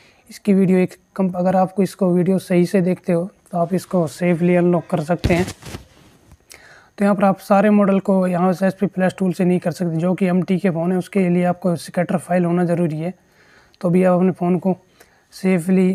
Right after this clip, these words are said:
यहाँ पर आप अगर वीडियो को सही से देखोगे तो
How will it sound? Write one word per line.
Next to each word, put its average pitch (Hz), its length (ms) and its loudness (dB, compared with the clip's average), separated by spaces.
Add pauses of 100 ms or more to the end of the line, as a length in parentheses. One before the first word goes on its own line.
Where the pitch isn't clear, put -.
(300)
यहाँ 180 240 -4
पर 175 140 -4
आप 165 240 -2
अगर 170 260 0
वीडियो 180 300 2
को 180 100 -6
सही 175 240 0
से 190 140 -2
देखोगे 170 440 -2 (320)
तो 185 120 -2